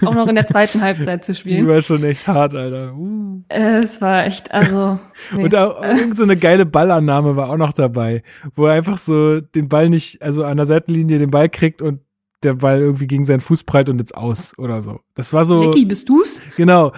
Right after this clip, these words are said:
Speaker 2: Wir haben nämlich so einen kleinen Running Gag bei uns in der, in der, ähm, in der WhatsApp-Gruppe, dass wir immer alles vergiffen,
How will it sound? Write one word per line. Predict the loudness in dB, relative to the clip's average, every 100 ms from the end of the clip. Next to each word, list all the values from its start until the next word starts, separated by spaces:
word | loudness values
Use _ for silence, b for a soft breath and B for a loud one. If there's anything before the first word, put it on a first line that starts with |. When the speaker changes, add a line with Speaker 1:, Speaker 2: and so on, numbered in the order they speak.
| B
Speaker 2:
Wir | 2 4
haben |
nämlich | 4 4
so | 2
einen | 2
kleinen | 2 4
Running | 6 6
Gag | 4 2
bei | 2
uns | 2
in | 0
der, | -2 -2 -6
in | -6
der, | -4 -4 -6
ähm, | -6 -6 -4 -6 -10
in | -10 -4
der | -2
WhatsApp-Gruppe, | 0 -2 -4 -2
dass | 0
wir | 2
immer | 2 2
alles | 2 0 0
vergiffen, | -2 2 2 4 2 2